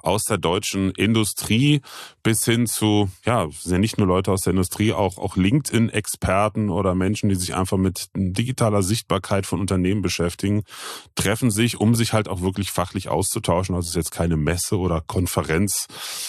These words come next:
im klassischen Stil, es ist wirklich ein, ein ziemlich neues und einzigartiges Format.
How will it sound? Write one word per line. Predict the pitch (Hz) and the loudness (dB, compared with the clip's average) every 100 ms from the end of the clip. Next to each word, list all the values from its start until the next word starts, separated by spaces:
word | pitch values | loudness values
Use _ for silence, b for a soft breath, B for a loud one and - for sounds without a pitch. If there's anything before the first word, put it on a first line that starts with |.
| B - | B -2
im | 90 | 0
klassischen | 85 82 87 104 98 | 2 0 0 -2 -2
Stil, | 87 - 92 | -2 0 2
es | 101 - | 2 0
ist | |
wirklich | 92 101 - | -2 -2 0
ein, | 101 95 - - - - - - | 2 2 -2 -10 -12 -8 -6 -2
ein | 95 | -2
ziemlich | - 143 135 | 2 4 4
neues | 104 87 101 143 131 | 4 4 4 2 0
und | 110 98 | -2 -2
einzigartiges | 95 107 - 110 80 90 90 85 | 0 0 0 -2 -2 0 0 0
Format. | - 80 82 104 | 0 0 2 -2